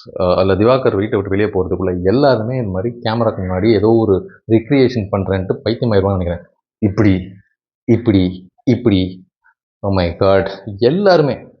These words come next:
ஏதாவது அவர் சும்மா, அவர் சும்மா இருந்தா கூட இவங்க கூட்டு வந்து, "வாங்க நம்ம இது பண்ணலாம், அது பண்ணலான்ட்டு" எல்லாருமே ஸ்கிரீன் ஸ்பேஸ் எடுத்த மாதிரி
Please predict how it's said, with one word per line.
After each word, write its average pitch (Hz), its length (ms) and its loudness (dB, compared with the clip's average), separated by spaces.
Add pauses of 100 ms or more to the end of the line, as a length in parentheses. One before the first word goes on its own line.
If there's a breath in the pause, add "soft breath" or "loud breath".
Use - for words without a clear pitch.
ஏதாவது 131 360 0
அவர் 107 220 -4
சும்மா, 151 220 2
அவர் 135 180 2
சும்மா 147 200 0
இருந்தா 120 180 0
கூட 117 180 -2
இவங்க 117 200 -4
கூட்டு 123 220 0
வந்து, 110 60 -2
"வாங்க 120 140 0
நம்ம 104 140 -2
இது 101 80 -2
பண்ணலாம், 101 300 0
அது 104 80 -4
பண்ணலான்ட்டு" 104 360 -2
எல்லாருமே 113 320 0
ஸ்கிரீன் 120 420 -4
ஸ்பேஸ் 98 180 -6
எடுத்த 90 320 -2
மாதிரி 92 380 -10